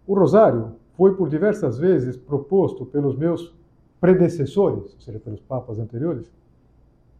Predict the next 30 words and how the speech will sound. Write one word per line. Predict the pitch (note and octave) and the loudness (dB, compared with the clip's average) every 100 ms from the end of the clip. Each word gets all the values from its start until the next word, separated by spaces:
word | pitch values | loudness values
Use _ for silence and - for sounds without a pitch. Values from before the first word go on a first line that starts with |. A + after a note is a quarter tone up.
| _ | _
"e | D#3+ | 2
mesmo | F3+ A#3 G3 F3+ | 4 6 4 0
por | C#3 | 0
mim, | F3+ F#3 G#2+ - | 0 0 -4 -6
como | E3 E3 | -2 0
oração | D#3 F3 F3 | 0 -2 -4
pela | F3+ F3 | -4 -4
paz. | - A#2 - _ _ _ _ _ _ _ _ _ _ _ _ _ _ | -4 -6 -8 _ _ _ _ _ _ _ _ _ _ _ _ _ _
No | D#3+ | 0
início | F#3 C4 B3+ | 4 4 4
de | A3 | 2
um | |
milênio, | G3 D#3 F#3 C#3+ A2+ G#2+ | 4 4 4 2 0 -6
que | - | -10
começou | C3 D#3+ C#3+ F#3+ F#3 | -8 -4 -4 -4 -4
com | E3+ | -6
as | C3+ | -6
cenas | G#3 G#3+ F3+ | -4 -4 0
assustadoras | D#3+ E3 A3 - C3 D3 F#3 A#2+ | -2 -2 -10 -6 -4 -2 0 -2
do | A#2 | -4
atentado | B2+ C3 B2 D3+ D#3 D3 D3+ _ _ _ | -6 -8 -6 -4 -2 -6 -14 _ _ _
de | A2+ C#3 | -8 -2
onze | F3 D3 | -2 -4
de | C#3+ | -10
setembro | C3+ - D3 C#3 A#2+ | -10 -10 -8 -6 -6
de | |
dois | A#2+ A2 | -8 -6
mil | C3 | -4
e | B2 | -2
um | F#3 | -4